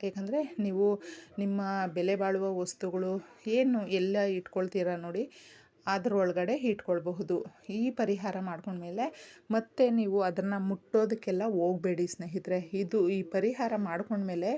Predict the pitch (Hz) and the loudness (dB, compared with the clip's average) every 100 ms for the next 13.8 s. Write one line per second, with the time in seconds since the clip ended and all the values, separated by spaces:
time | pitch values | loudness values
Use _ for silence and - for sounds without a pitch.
0 | - - - - 220 262 247 196 175 185 | -4 -16 -20 -4 2 4 6 4 2 -2
1 | 180 180 170 - 185 185 226 214 214 190 | 2 0 -2 -4 0 2 2 0 0 -2
2 | 175 175 180 196 196 185 170 175 - 175 | 0 0 0 0 -2 -4 -6 -4 -2 -2
3 | 170 170 170 - - - - - 226 226 | -4 -4 -4 -6 -20 -20 -20 -4 2 4
4 | 226 233 226 - 196 185 175 170 175 175 | 4 2 0 0 0 0 0 -2 -4 -8
5 | - - - - 202 226 202 185 185 220 | -12 -20 -20 -12 -10 -6 -2 -2 0 0
6 | 185 196 214 196 190 185 180 196 285 294 | 0 0 0 0 0 -2 -2 -2 -6 -8
7 | - - - 202 190 185 180 185 262 330 | -18 -18 -6 -4 -2 0 0 0 2 2
8 | 359 269 220 190 185 196 202 160 - 180 | 4 4 4 2 0 0 0 0 2 0
9 | 226 254 240 190 185 185 185 180 180 175 | 2 -2 0 0 0 -2 -2 -4 -2 -2
10 | 175 180 175 214 285 - 214 202 208 190 | -2 -2 -2 -2 -2 0 2 2 0 -4
11 | 175 175 180 165 175 233 - - - - | -4 -6 -4 0 2 0 -2 -10 -20 -20
12 | - _ _ _ 196 196 220 262 285 294 | -20 _ _ _ -2 4 6 8 6 4
13 | 285 233 190 214 226 165 170 175 | 2 2 4 4 4 2 0 0